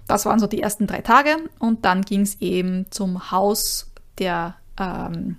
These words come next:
wie soll ich sagen, also der Schwester von meinem Mann. Die war ja noch in Ja-, äh, in Amerika unterwegs, die kam, war dann auch nachher zurück, ähm, kurz nachdem wir sozusagen unsere Quarantäne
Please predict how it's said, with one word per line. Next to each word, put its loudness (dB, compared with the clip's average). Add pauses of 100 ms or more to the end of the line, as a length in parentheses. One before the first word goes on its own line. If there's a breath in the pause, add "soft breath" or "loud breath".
(840 loud breath)
wie -6
soll -2
ich -2
sagen, 0
also -2
der 4
Schwester 2
von 2
meinem -2
Mann. 6 (960)
Die 6
war 6
ja 0
noch -2
in 2
Ja-, -2
äh, -4
in -2
Amerika 2
unterwegs, 2
die -6
kam, 0
war 0
dann -2
auch 2
nachher 4
zurück, 0 (480 loud breath)
ähm, 0 (100)
kurz 0
nachdem 0
wir 2
sozusagen -2
unsere 0
Quarantäne -4